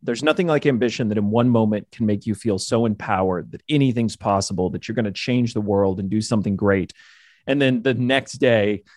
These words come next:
feel defeated and humiliated and disillusioned, and "I'm not good enough, and I'll never be able to do it." It's not as if one day you were ambitious and the next you weren't. I think ambition sees a vision, something you want to accomplish, and it starts to measure everything in the world, yourself included,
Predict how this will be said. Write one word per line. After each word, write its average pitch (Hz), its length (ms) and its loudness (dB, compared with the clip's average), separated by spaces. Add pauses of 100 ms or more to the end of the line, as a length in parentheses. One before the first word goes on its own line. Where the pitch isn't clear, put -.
(120)
feel 123 160 2
defeated 113 580 2
and 196 140 0
humiliated 110 800 2
and 98 160 -4
disillusioned, 113 760 2
and 95 100 -4
"I'm 107 80 -2
not 117 220 2
good 113 160 2
enough, 107 360 2
and 101 100 -6
I'll 101 100 -2
never 120 200 4
be 117 180 2
able 101 200 0
to 110 100 -10
do 104 220 0
it." 101 160 2 (360)
It's 180 220 0
not 202 160 2
as 175 140 2
if 170 180 -4
one 147 300 0
day 139 100 4
you 131 180 0
were 127 120 2
ambitious 117 500 -2
and 107 140 2
the 110 60 2
next 110 300 0
you 101 120 -2
weren't. 98 400 0 (340)
I 127 60 0
think 175 340 0 (160)
ambition 127 720 0
sees 143 440 -2
a 156 40 2
vision, 113 580 0
something 127 460 0
you 123 160 4
want 117 280 0
to 107 120 -4
accomplish, 104 680 -2
and 110 80 -4
it 104 100 -10
starts 127 360 0
to 120 100 -2
measure 113 560 0
everything 123 460 0
in 117 60 0
the 107 60 2
world, 104 400 0
yourself 101 480 0
included, 107 480 -2